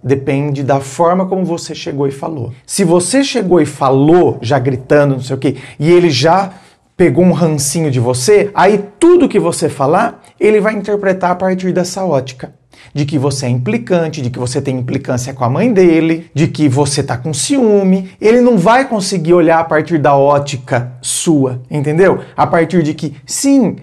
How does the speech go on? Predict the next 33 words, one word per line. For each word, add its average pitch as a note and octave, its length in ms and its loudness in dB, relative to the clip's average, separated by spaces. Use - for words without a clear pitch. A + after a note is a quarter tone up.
aqui F3+ 360 -2
é G#3+ 40 0
minha G#3 220 0
casa, G3 640 0
é E3+ 100 -2
a E3+ 80 4
nossa F#3+ 360 -2
casa, F#3+ 720 0
e D3+ 120 4
a F3 80 4
gente F#3+ 300 0
tem F3 540 -2
as E3 140 0
coisas G3+ 320 2
do G#3+ 100 0
nosso F#3+ 480 0
jeito. A3+ 720 -2
A C#3 120 0
gente F#3 280 2
tem F#3+ 160 -2
uma F3+ 360 0
dinâmica, G#3+ 1040 0
uma D3+ 220 0
vida F#3 280 0
de G3 140 -2
casal. A3 720 0
Então, C3+ 340 -2
a C3 80 0
forma G3 500 0
como F#3+ 140 -4
a E3+ 60 -2
gente D#3+ 220 -8
coloca, C3+ 580 -2